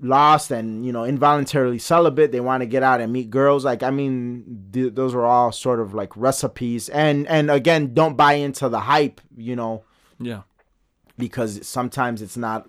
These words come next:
Speaker 1: it's not, like, all it's cracked up to be. And, and, you know, go from there.
Speaker 2: Oh, yeah.
Speaker 1: Well,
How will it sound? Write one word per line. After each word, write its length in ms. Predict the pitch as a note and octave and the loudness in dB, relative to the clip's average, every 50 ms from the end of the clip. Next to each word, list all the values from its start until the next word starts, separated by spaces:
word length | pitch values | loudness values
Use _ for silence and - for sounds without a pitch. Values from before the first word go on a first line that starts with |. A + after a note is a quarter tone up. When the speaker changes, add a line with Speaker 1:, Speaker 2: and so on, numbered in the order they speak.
| _ - | _ -14
Speaker 1:
it's 220 | C3+ A#2+ G2+ - - | -14 -14 -14 -12 -10
not, 240 | B2 A2+ A2 - D#2 | -8 -8 -8 -8 -10
like, 200 | F#2 F#2 - G2+ | -12 -12 -6 -6
all 220 | G2+ G#2 G#2 G2+ | -4 -4 -4 -6
it's 120 | F#2+ - - | -8 -12 -12
cracked 320 | - - G#2 G2 - - | -10 -8 -10 -10 -8 -10
up 140 | G#2 G2 - | -12 -12 -10
to 140 | - - G2 | -12 -14 -12
be. 300 | F2+ G#2 G#2+ G#2+ G2+ G#2+ A#2 - | -10 -10 -10 -10 -12 -14 -18 -20
And, 300 | - - G#2+ B2+ D3 - | -16 -14 -14 -14 -14 -14
and, 420 | B2+ F3+ F3+ F3 E3 E3 E3+ F3 G3 | -14 -12 -12 -12 -12 -14 -14 -14 -12
you 60 | G3+ | -10
know, 240 | D#3 C3+ D3 F#3+ - _ _ _ _ _ - | -10 -10 -10 -12 -16 _ _ _ _ _ -14
go 140 | - B2 A#2+ | -12 -12 -12
from 220 | - _ C3+ C3+ C3+ | -10 _ -16 -14 -12
there. 200 | C#3+ D3+ B2+ G2+ _ _ _ _ _ _ _ _ _ | -12 -14 -14 -16 _ _ _ _ _ _ _ _ _
Speaker 2:
Oh, 200 | B2+ A#2 B2 C#3 | -14 -12 -10 -10
yeah. 240 | D3+ D#3 E3 C#3+ A2+ G2+ - _ _ _ _ _ _ _ _ _ _ _ _ _ | -8 -8 -8 -8 -10 -12 -14 _ _ _ _ _ _ _ _ _ _ _ _ _
Speaker 1:
Well, 240 | C3 D#3+ F3+ F#3 | 2 2 2 2